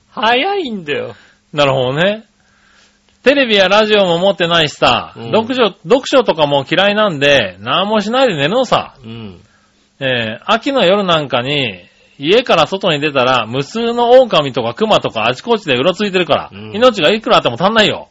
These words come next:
Speaker 1: ああ、なるほどね。
Speaker 2: おとなしく明るくなるまで寝てた方が無難だよ。
Speaker 1: うん。
Speaker 2: それではごきげんよう、まじまじがため。
Speaker 1: ありがとうございます。
Speaker 2: そうなのね。
Speaker 1: そらそうだよ。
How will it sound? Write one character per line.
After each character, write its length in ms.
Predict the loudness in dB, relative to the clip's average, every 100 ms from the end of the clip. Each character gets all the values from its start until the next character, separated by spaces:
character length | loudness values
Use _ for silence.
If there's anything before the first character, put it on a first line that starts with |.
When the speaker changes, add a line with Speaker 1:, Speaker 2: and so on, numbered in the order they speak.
| _
Speaker 1:
あ 260 | -14 -12 -12
あ、 40 |
な 120 | -12 -12
る 60 |
ほ 80 | -12
ど 60 | -8
ね。 100 | -6
Speaker 2:
お 40 |
と 160 | -2 0
な 80 | 0
し 60 | 0
く 100 | -2
明 220 | 0 0
る 100 | 0
く 80 | 0
な 100 | 0
る 80 |
ま 80 | 2
で 80 | 0
寝 140 | -2
て 60 | 2
た 100 | 2
方 60 | 2
が 80 |
無 120 | 2 0
難 120 | 2
だ 80 | 2
よ。 180 | 2 -2
Speaker 1:
う 40 |
ん。 20 | -6
Speaker 2:
そ 60 |
れ 60 | -2
で 60 |
は 60 | 0
ご 140 | -2
き 40 | -2
げ 60 |
ん 40 | -2
よ 80 | 0
う、 20 |
ま 120 | -2
じ 60 | -2
ま 120 | -4
じ 40 |
が 120 | -4 -4
た 80 |
め。 80 | -2
Speaker 1:
あ 340 | 0 0 -2 -4
り 20 | -6
が 40 |
と 80 | -10
う 20 |
ご 40 | -12
ざ 60 |
い 20 | -14
ま 100 | -16
す。 160 | -20 -20 -20 -20 _ _ _ -20
Speaker 2:
そ 500 | -20 -18 -10 -4 -2
う 40 |
な 140 | -2 -6
の 200 | -10 -12
ね。 80 | -14
Speaker 1:
そ 260 | -16 -10
ら 160 | -8 -8
そ 320 | -10 -10 -8
う 40 | -8
だ 60 |
よ。 520 | -12 -16 -20 -20 -20